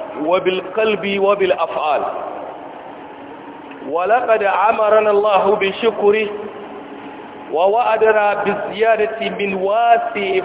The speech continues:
فضله، فقال عز من قائل: "وإذ تأذن ربكم لئن شكرتم لأزيدنكم".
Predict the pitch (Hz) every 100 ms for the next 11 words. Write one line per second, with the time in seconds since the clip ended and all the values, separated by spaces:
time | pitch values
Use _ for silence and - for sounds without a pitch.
0 | - 220 190 190 175 - - - - -
1 | - - - - - - - - - -
2 | - - - 156 165 208 202 185 202 202
3 | - 190 190 185 165 - 220 208 - 160
4 | - - - - - - - - - -
5 | - - - - - - - - - 143
6 | 190 220 - 202 208 233 226 214 202 202
7 | 233 - 208 208 208 196 190 190 190 190
8 | 202 190 220 226 208 - 190 170 175 165
9 | 175 175 180 175 170 175 196 -